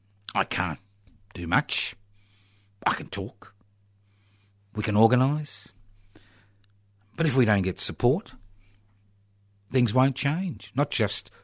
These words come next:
what we're advocating, but other people. There are many, many other people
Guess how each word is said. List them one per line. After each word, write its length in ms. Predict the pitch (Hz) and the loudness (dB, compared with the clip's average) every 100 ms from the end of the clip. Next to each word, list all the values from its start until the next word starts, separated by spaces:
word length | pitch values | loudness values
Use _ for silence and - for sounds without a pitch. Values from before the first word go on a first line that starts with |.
| _ | _
what 180 | 110 104 | 0 4
we're 360 | 98 135 110 - _ | 6 8 6 0 _
advocating, 480 | 110 107 98 - 110 | 0 0 2 0 2
but 80 | 127 | 4
other 160 | 175 214 | 4 6
people. 460 | 175 143 82 71 - _ _ - - - | 4 2 0 -8 -14 _ _ -20 -20 -2
There 140 | 170 | 4
are 60 | 175 | 6
many, 500 | 185 202 214 208 208 | 6 6 6 6 6
many 300 | 208 202 190 | 6 4 4
other 180 | 180 180 | 2 0
people 440 | 165 165 151 87 | 0 0 0 -4